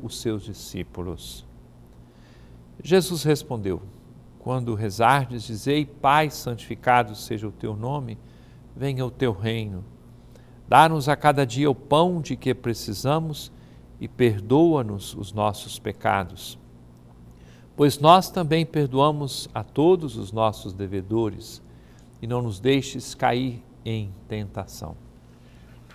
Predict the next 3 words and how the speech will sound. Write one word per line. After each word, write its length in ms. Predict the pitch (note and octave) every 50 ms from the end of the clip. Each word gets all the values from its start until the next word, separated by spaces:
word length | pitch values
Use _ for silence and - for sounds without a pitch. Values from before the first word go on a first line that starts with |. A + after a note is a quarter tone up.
| - - - - - - - - - - - - - - - - - - - - - - - - - - - -
Aprender 640 | E3 F3+ F3+ - G3 F#3+ D#3+ C#3+ B2+ C#3 C3+ C3
a 60 | B2 A2+
rezar. 560 | G#2+ A#2+ A2+ F#2+ - - D#2+ D#2 E2+ -